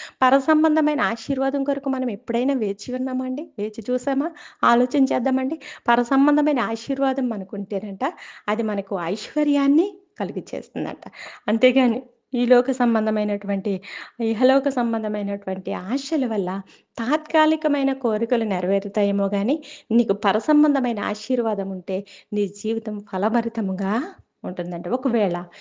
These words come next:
ఈ లోకంలో మనకి కనిపించకపోవచ్చు దేవుని యొక్క ఆశీర్వాదం, కానీ పరమందు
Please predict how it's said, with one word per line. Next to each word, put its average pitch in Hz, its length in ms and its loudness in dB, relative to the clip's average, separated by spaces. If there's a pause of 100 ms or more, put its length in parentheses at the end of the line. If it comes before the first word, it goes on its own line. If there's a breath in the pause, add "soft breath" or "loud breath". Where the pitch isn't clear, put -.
(180 loud breath)
ఈ 247 120 4
లోకంలో 233 440 4
మనకి 220 320 0
కనిపించకపోవచ్చు 190 1120 -4
దేవుని 185 340 -2
యొక్క 185 220 -4
ఆశీర్వాదం, 170 640 -4 (360 loud breath)
కానీ 185 260 2 (300 soft breath)
పరమందు 196 420 2